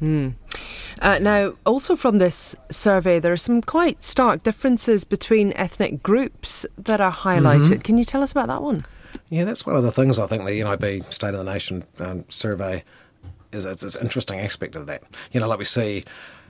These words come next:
Speaker 2: uh, what is it, twenty-four percent of Māori parents are concerned that their children are gonna face prejudice growing up, whereas the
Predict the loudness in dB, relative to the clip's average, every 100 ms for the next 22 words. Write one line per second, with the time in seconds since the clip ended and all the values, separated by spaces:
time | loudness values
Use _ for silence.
0 | _ -16 -4 -2 -2 0 0 0 0 0
1 | 2 2 2 4 4 4 2 2 2 0
2 | 0 0 -2 -2 0 2 2 2 0 0
3 | 0 0 -2 0 0 -2 -4 -2 -2 0
4 | -2 -2 0 0 0 -2 -2 -2 -2